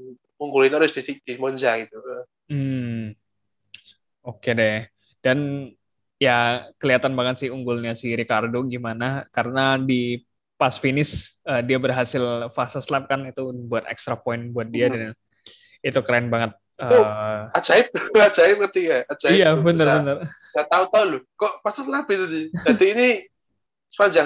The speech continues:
Speaker 1: race sih kayaknya ngeber lagi gimana, kok tata fastest lap aja lap terakhir gitu loh.
Speaker 2: Iya, makanya.
Speaker 1: Eh, fastest lap di akhir.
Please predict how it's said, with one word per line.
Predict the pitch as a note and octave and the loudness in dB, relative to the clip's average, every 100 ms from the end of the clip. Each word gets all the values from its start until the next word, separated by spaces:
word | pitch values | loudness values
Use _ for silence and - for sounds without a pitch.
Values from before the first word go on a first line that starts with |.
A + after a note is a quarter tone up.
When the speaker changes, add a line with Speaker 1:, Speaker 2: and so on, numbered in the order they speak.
| F#3+ | 2
Speaker 1:
race | G3+ | -2
sih | B3 | 0
kayaknya | A3 G#3+ A#3+ A#3 | 2 2 2 2
ngeber | A#3 A#3 A#3+ A#3 | 0 0 2 4
lagi | A3 A3 E3 | 2 0 -4
gimana, | D3+ D3 | -6 -4
kok | D#3+ D#3 | -6 -6
tata | F#3 F3+ | -6 -6
fastest | F3 E3 | -8 -6
lap | D3 C#3 | -4 -2
aja | D3 C3+ | -2 2
lap | B2+ B2 B2 | 2 2 -2
terakhir | B2 B2+ B2+ | -2 -2 -6
gitu | B2 A2 | -12 -12
loh. | A#2 B2 A#2+ - _ _ - | -18 -18 -18 -20 _ _ 0
Speaker 2:
Iya, | G#3+ F3+ | 4 4
makanya. | F3 F3 A3 G3 G3+ | 2 -2 -2 0 0
Speaker 1:
Eh, | D3+ A3+ D3+ D3+ B2 A#2 - _ _ _ _ - C#3 - | -2 -2 -4 -6 -12 -14 -16 _ _ _ _ -6 -2 -2
fastest | - - C3+ | -4 -6 -4
lap | B2 | -2
di | C3 | 0
akhir. | A2+ A#2+ B2 | 0 0 -6